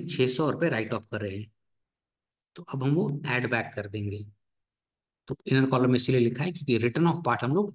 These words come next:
add back कर रहे हैं, reverse कर रहे हैं। जो हमने write off किया था, अब हम write back कर रहे हैं, तो write off part हम plus कर रहे हैं और थर्टी टू थाउजेंड सिक्स हंड्रेड हमने लिखा। जो हमने write off कर दिया, उसको original cost पे लेकर आए,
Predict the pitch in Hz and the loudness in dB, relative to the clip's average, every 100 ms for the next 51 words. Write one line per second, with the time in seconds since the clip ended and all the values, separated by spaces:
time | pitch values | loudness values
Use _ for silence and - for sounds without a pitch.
0 | - 123 120 110 - 110 104 104 117 131 | -2 0 0 -2 -4 -6 -4 -2 0 0
1 | - - 104 104 98 98 _ _ _ _ | 0 -2 -2 -4 -6 -10 _ _ _ _
2 | _ - 117 117 110 113 139 139 139 131 | _ -4 0 2 2 2 0 0 -2 0
3 | 170 208 214 120 165 269 - - - - | 0 -2 0 2 4 4 2 -6 -8 -2
4 | 131 131 131 110 - 117 104 104 104 117 | 0 0 -2 -4 -4 -4 -4 -6 -6 -4
5 | 107 117 139 - 127 143 208 156 120 - | -2 -2 -2 -2 0 2 0 2 -2 -2
6 | 107 104 104 147 226 - _ _ _ _ | -2 0 0 0 -2 -6 _ _ _ _
7 | _ _ - 135 - - _ _ _ _ | _ _ 0 0 0 -6 _ _ _ _
8 | - 139 139 143 151 120 123 165 139 - | -2 2 4 4 4 2 2 0 -2 -2
9 | 110 135 110 107 185 113 - _ _ 117 | -4 -2 -2 0 0 -2 -8 _ _ -4
10 | 113 113 - _ _ _ - 123 120 135 | -2 -4 -10 _ _ _ -2 2 4 4
11 | 113 113 135 135 139 147 156 123 - 214 | 4 2 0 -2 -2 0 0 0 -2 0
12 | 139 131 139 135 127 113 - 107 101 107 | 4 4 4 2 0 -6 -6 -6 -6 -8
13 | 117 | -8